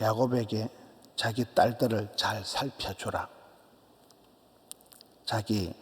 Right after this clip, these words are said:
이 가족들을 잘 지켜달라. 가정을 잘 지켜달라.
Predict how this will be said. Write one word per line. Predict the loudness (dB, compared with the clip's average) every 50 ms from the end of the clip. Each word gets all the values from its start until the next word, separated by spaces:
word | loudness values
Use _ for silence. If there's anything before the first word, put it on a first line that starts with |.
| -20 -16 -12
이 | -10 -10 -10
가족들을 | -6 -4 -4 -2 -2 -4 -6 -4 -4 -4 -2 -2
잘 | -2 -2 -2 -2 0
지켜달라. | 0 0 0 0 -4 -6 -4 -4 -4 -4 -4 -4 -8 -8 -10 -10 -14 -20 -20 -20 -20 -20 -20 -20 -20 -14 -8
가정을 | -6 -6 -4 -4 -4 -4 -6 -6 -6
잘 | -4 -4 -4 -6 -6 -6
지켜달라. | -8 -8 -8 -8 -10 -12 -12 -12 -14 -16 -16 -14 -14 -14 -16